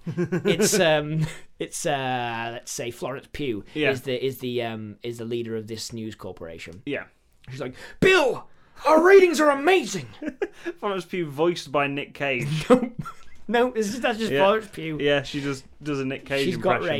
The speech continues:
Speaker 2: range.
Speaker 1: Yeah, she's got range.
Speaker 2: Um, "Our ratings are, are, are through the roof. Keep the cat, keep the cat."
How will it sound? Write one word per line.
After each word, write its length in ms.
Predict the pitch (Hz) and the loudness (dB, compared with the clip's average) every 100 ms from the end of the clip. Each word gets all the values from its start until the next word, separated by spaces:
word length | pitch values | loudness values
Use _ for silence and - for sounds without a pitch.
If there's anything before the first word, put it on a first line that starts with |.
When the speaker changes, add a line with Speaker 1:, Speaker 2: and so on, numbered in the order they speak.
| 143 | -4
Speaker 2:
range. 220 | 143 - | -6 -4
Speaker 1:
Yeah, 140 | 135 131 | -4 -4
she's 160 | 160 | -8
got 220 | 143 170 | -2 0
range. 400 | 135 131 117 110 | 0 -2 -2 -6
Speaker 2:
Um, 500 | 107 147 156 156 151 - - _ _ _ _ - | 0 2 2 0 -6 -10 -20 _ _ _ _ -6
"Our 260 | 202 208 220 | -2 0 2
ratings 340 | 254 226 190 | 2 0 -4
are, 180 | 180 185 | -6 -4
are, 200 | 185 185 | -2 -2
are 180 | 175 208 | 0 0
through 220 | 202 415 | 4 6
the 100 | 330 | 6
roof. 260 | 294 320 - | 8 6 8
Keep 200 | 370 370 | 4 4
the 80 | 262 | -2
cat, 320 | - 269 - | 2 2 2
keep 180 | 349 370 | 0 0
the 80 | - | 0
cat." 360 | 302 302 269 | 0 0 0